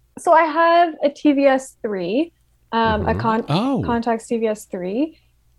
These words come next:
Speaker 1: And then I got the G two, which kind of is, is a faster point and shoot camera, but it's a little bit bulky. So I'm kind of wondering about getting just a smaller point and shoot camera with a flash.
Speaker 2: Yes. Yes.
Speaker 1: I
Speaker 2: Which one?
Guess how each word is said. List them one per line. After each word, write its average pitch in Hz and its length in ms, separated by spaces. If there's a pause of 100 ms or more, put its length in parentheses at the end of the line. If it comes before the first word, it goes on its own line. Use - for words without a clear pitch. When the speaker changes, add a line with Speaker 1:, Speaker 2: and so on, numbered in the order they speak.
Speaker 1:
And 254 440 (120)
then 285 180
I 330 100
got 285 300
the 254 80
G 240 240
two, 233 600 (120)
which 240 240
kind 247 340
of 240 320 (800)
is, 254 200
is 240 180
a 233 80
faster 269 920
point 226 260
and 214 100
shoot 196 240
camera, 185 540
but 240 100
it's 240 120
a 254 40
little 240 160
bit 226 180
bulky. 208 380
So 269 140
I'm 262 140
kind 320 240
of 359 120
wondering 262 400
about 214 260
getting 208 340 (200)
just - 280
a 214 80
smaller 196 440
point 175 280
and 202 160
shoot 214 280
camera 214 360
with 190 140
a - 80
flash. 98 500
Speaker 2:
Yes. - 420 (200)
Yes. 107 500
Speaker 1:
I 107 40
Speaker 2:
Which - 140
one? 104 420